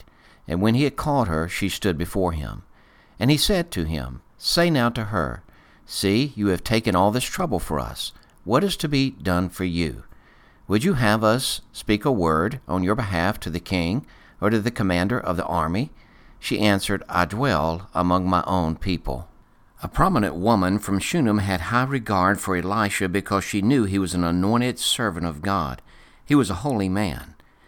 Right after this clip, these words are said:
She occasionally fed him meals, but desired to do more for him. She suggested to her husband that they furnish a spare room where the prophet could rest and receive nourishment. Being grateful for the woman's hospitality,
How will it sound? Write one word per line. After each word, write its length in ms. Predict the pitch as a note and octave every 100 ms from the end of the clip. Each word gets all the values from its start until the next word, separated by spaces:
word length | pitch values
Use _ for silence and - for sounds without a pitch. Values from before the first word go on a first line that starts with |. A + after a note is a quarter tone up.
| _ - -
She 140 | - G#2+
occasionally 560 | - C#3+ F3+ G#2 G2
fed 240 | F#2 G2 F2+
him 120 | F#2+
meals, 420 | A#2+ C#2 B1 -
but 140 | F#2+ F2+
desired 440 | F2 G#2 G#2+ A2
to 80 | F#2
do 360 | F#2+ G2 F2 -
more 300 | G2+ G#2+ F2
for 300 | A2 G#2+ F2+
him. 420 | D#2 B1+ C#2 F2 - - -
She 160 | - D#3
suggested 520 | D3+ A2 G2+ G2+ G2+
to 100 | G2
her 80 | F#2
husband 440 | E2+ F#2+ F2 C#3+
that 120 | G2+ -
they 160 | F#2+
furnish 340 | F2 G2+ F#2+ G2
a 60 |
spare 340 | - - F#2 F2
room 360 | A#2 G2+ G2+
where 100 | F#2
the 80 | D#2+
prophet 400 | - F#2+ F#2 -
could 140 | E2+
rest 420 | D#2 F2+ G#2+ - F2
and 80 |
receive 380 | F2 F2 G2+ F#2+
nourishment. 680 | G2 A#2 G#2 - - - - - _ - - - -
Being 180 | A#2+ G#2
grateful 480 | F#2 A#2 E3 G#2 F#2+
for 100 | G2+
the 80 |
woman's 340 | F#2 G2 F#2 F2
hospitality, 1080 | F#2 F2 - E2 B2+ C3 G2 - D#2+ E2+